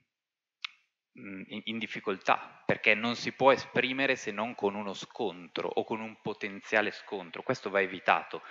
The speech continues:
così come tra intelligenza artificiale e natura non, non può e non deve esistere uno scontro, così, mm, nel territorio bisogna riuscire a vedersi anche un po' dall'esterno perché non si possa rischiare questa cosa,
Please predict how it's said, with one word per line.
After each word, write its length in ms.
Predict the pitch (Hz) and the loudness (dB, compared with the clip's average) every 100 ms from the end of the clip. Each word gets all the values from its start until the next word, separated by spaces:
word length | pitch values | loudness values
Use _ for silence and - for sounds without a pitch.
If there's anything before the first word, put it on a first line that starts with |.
| - | -18
così 220 | - 107 113 | -14 -10 -6
come 280 | 113 107 | -4 -4
tra 280 | - 101 92 | 4 6 6
intelligenza 540 | 101 98 101 101 101 107 | 4 0 -2 -2 -2 -2
artificiale 500 | - 101 - 101 95 | -2 -6 -2 -2 -2
e 40 | |
natura 360 | 95 - 101 95 | -8 -8 -8 -6
non, 300 | 101 104 - _ | -6 -8 -10 _
non 340 | 101 92 90 - | -12 -10 -12 2
può 180 | 135 | 4
e 40 | 101 | 4
non 200 | 95 92 | 0 -4
deve 200 | 95 95 | -2 -2
esistere 360 | 95 - 95 | -4 -6 -6
uno 140 | 98 104 | -6 -8
scontro, 520 | - 92 87 92 92 - - - | -6 -4 -4 -8 -8 -10 -14 -12
così, 440 | 107 98 110 107 - - - - _ _ _ _ _ _ _ | -10 -4 -4 -4 -6 -18 -20 -20 _ _ _ _ _ _ _
mm, 320 | 76 104 95 104 | -10 -8 -6 0
nel 240 | 120 - | 0 4
territorio 760 | 120 113 120 123 110 107 113 | 2 4 4 10 12 10 8
bisogna 360 | 113 101 104 104 | 2 -2 0 2
riuscire 440 | 104 - 107 107 | 2 0 2 4
a 280 | 104 104 104 - - | 4 4 0 -6 -18
vedersi 840 | 101 110 107 107 104 - - 107 | -6 -2 2 2 0 -6 -10 0
anche 260 | 95 98 - | 2 2 -4
un 120 | 101 | -4
po' 180 | 101 101 | 2 4
dall'esterno 640 | 101 101 - - 98 101 95 | 6 4 2 6 6 6 4
perché 320 | 101 - 104 | 2 4 2
non 260 | 98 104 | 2 -2
si 300 | 101 - 101 - _ | -6 -8 -8 -10 _
possa 680 | 101 - - 101 98 95 - | -8 -8 -8 -2 -2 -4 -8
rischiare 720 | 95 - - 98 92 87 85 | -8 -8 0 2 2 0 -4
questa 320 | - - 85 | -12 -12 -12
cosa, 400 | - 85 80 - | -6 -6 -6 -14